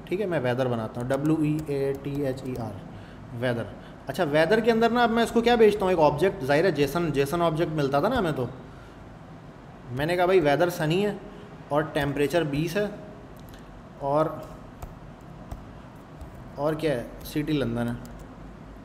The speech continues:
ठीक है, तीन चीज़ें भेज दी मैंने फ़िलहाल, और भी भेज सकता हूँ, जितना data चाहूँ मैं भेज सकता हूँ। ठीक है, जैसे weather की एपीआई जब हम उनकी call करते थे ना, तो वो भी हमें कितना भर के data भेजते थे सारा।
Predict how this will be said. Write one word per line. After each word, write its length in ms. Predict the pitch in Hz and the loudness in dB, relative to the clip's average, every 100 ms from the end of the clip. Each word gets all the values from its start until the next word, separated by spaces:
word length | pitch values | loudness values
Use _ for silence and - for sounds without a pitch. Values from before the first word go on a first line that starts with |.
| - - - - - - | -18 -18 -16 -16 -16 -4
ठीक 120 | 214 | 0
है, 80 | 254 165 | 0 2
तीन 180 | 208 226 | 4 4
चीज़ें 240 | 226 233 220 | 4 4 6
भेज 180 | 202 196 | 6 6
दी 100 | 214 | 4
मैंने 160 | 208 | 4
फ़िलहाल, 340 | 208 185 156 156 - | 4 2 2 0 -2
और 160 | 190 208 | 2 4
भी 120 | 240 | 4
भेज 200 | 208 196 | 6 6
सकता 280 | 196 190 190 | 4 -2 -2
हूँ, 100 | 185 | 0
जितना 340 | 175 180 208 214 | 2 2 2 4
data 300 | 190 185 202 | 4 4 4
चाहूँ 300 | 196 170 180 | 2 2 2
मैं 120 | 185 | 2
भेज 200 | 156 147 | 2 2
सकता 280 | 156 - 143 | -2 -4 -4
हूँ। 120 | 143 - - - - - - - - | -6 -8 -12 -14 -16 -16 -18 -18 -10
ठीक 140 | 160 | -6
है, 200 | 202 143 | -6 -4
जैसे 240 | 131 135 | -2 0
weather 280 | 151 143 160 | 2 4 2
की 180 | 165 175 | 2 2
एपीआई 280 | 156 160 165 | 4 4 4
जब 140 | 170 | 4
हम 140 | 170 175 | 2 0
उनकी 300 | 151 151 170 | 0 0 2
call 220 | 170 165 | 4 4
करते 260 | 160 131 156 | 2 0 0
थे 80 | 196 | 0
ना, 100 | 220 | 0
तो 80 | |
वो 140 | 185 160 | 2 2
भी 140 | 170 | 2
हमें 140 | 180 185 | 2 0
कितना 260 | 185 185 165 | 0 0 2
भर 180 | 147 | 2
के 120 | 151 170 | 2 2
data 240 | 156 160 | 4 4
भेजते 320 | 151 143 156 | 4 2 0
थे 80 | 147 | -2
सारा। 280 | 147 123 120 | 0 -2 -2